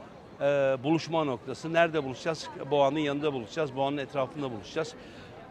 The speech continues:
Bu Boğa'nın tam tarihçesini bilmiyorum. Sadece Avrupa yakasından, e, buraya taşındığını biliyorum. Ama çok uzun seneler oldu.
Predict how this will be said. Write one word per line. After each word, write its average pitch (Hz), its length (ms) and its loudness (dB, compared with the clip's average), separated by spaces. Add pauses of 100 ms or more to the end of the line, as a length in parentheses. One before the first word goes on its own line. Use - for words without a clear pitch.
Bu 175 180 -2
Boğa'nın 185 300 6
tam 185 200 2
tarihçesini 180 680 2
bilmiyorum. 185 360 0
Sadece 175 440 2
Avrupa 170 300 0
yakasından, 165 560 0 (640)
e, - 40 0
buraya 156 520 6
taşındığını 170 580 2
biliyorum. 143 360 2 (920)
Ama 139 180 0
çok 185 240 4
uzun 160 180 0
seneler 156 400 2
oldu. 131 320 2